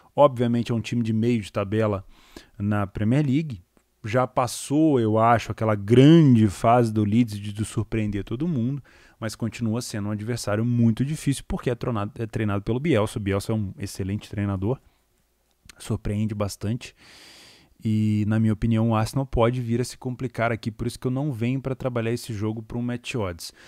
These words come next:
Deixa eu dar uma olhada nos últimos jogos do, do, do Arsenal. Dentro de casa.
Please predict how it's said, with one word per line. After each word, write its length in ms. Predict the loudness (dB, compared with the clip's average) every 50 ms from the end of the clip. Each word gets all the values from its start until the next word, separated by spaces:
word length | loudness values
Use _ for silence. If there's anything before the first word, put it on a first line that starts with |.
| -20 -20 _
Deixa 120 | -10 -4 -2
eu 40 |
dar 80 | 0 2
uma 100 | 4 4
olhada 240 | 4 4 4 4 4
nos 160 | 2 2 2
últimos 320 | 0 0 -2 0 0 2
jogos 300 | 2 2 2 2 0 -2
do, 280 | -2 -2 -2 -2 -4 -6 -10
do, 580 | -10 -8 -6 -4 -4 -2 -4 -4 -4 -6 -6 -8 -12 -16 _ _ _ _ _ _ _ _ _ _ _ _ _ _ _ _ _ -18 -18 -18 _ _ _ _ _ _ _ _ _ _ _ _ _
do 300 | -6 -2 0 0 2 2
Arsenal. 520 | 2 2 0 0 -2 -2 -2 -2 -4 -4 -8 _ _ _ _ _ _ _ _ _ _ _ _ _ _ _ _ _ _ _ _ _ _ _ _ _ _ _ _ _ _ _ _ _ _ _ -20 -20 _ _ _
Dentro 420 | -4 -2 0 0 0 -2 -4 -6 -8
de 120 | -8 -8
casa. 540 | -6 -4 -2 0 0 0 -2 -2 -4 -6